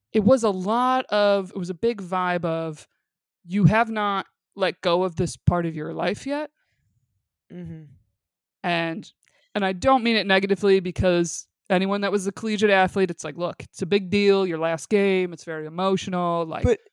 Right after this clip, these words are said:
Speaker 1: but
Speaker 2: w-, so all
Speaker 1: it
Speaker 2: of his stories were about, like, past basketball. It wasn't current.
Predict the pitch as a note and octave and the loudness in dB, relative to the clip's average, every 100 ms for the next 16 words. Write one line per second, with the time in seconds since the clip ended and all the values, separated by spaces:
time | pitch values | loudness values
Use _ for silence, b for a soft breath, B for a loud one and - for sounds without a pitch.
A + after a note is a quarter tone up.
0 | _ _ _ _ _ _ _ _ - E3 | _ _ _ _ _ _ _ _ 0 0
1 | C3+ - _ _ _ _ _ _ _ _ | 0 -6 _ _ _ _ _ _ _ _
2 | _ _ _ _ _ A3+ A#3 - A#3+ - | _ _ _ _ _ -8 0 4 4 6
3 | G#3+ A#3 A#3+ C4+ - G#3 G3+ F#3 F3 E3+ | 6 6 2 -4 -2 0 0 2 2 4
4 | E3 - D#3 D3 _ - - F#3 E3 D#3+ | 2 2 -2 -4 _ -18 -4 0 2 0
5 | - - - - - G#2+ A2+ A2 D#3 E3+ | -6 -4 -4 -4 -6 -4 -2 -4 0 0
6 | F3 - - - E3 D3 - - - - | -2 -10 -18 -8 -4 -4 -8 -14 -20 -20